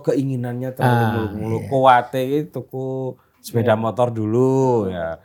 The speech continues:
Speaker 1: Terus pengen supaya rakudanan naik
Speaker 2: Nah,
Speaker 1: mobil.
Speaker 2: itu yang, yang disebut istilahnya ha-, harus membedakan antara keinginan dan kebutuhan.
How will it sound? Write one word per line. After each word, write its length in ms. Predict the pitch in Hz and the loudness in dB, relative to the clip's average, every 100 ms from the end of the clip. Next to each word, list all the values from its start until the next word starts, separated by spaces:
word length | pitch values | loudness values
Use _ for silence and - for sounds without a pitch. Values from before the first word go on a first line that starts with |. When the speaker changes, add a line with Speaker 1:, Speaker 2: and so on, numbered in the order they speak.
| _ _ _ | _ _ _
Speaker 1:
Terus 260 | 107 110 | -8 -8
pengen 640 | - 117 127 131 120 120 113 | -2 0 0 -2 -4 -10 -10
supaya 380 | 120 135 135 135 | 0 2 4 2
rakudanan 580 | 147 143 131 139 165 | -2 0 2 4 2
naik 240 | 160 156 - | 2 -2 -2
Speaker 2:
Nah, 240 | 143 120 | -2 0
Speaker 1:
mobil. 160 | 113 - | 2 4
Speaker 2:
itu 160 | 127 | 6
yang, 240 | 220 190 190 - - - - _ | 6 6 4 -6 -20 -20 -20 _
yang 240 | - 156 160 | 4 6 6
disebut 400 | 139 131 180 185 - | 2 2 2 2 -2
istilahnya 480 | 151 - 143 143 185 | -6 0 0 2 2
ha-, 160 | 175 - 151 | 0 -2 -2
harus 240 | 135 - | -2 -2
membedakan 640 | - 147 127 120 117 156 | -6 -2 0 0 -2 -2
antara 480 | - 143 139 143 143 | -4 -4 -4 -6 -2
keinginan 480 | 160 170 151 147 170 | 0 2 0 2 2
dan 160 | 139 123 | 2 2
kebutuhan. 560 | 117 123 117 107 90 | -2 -4 -4 -6 -6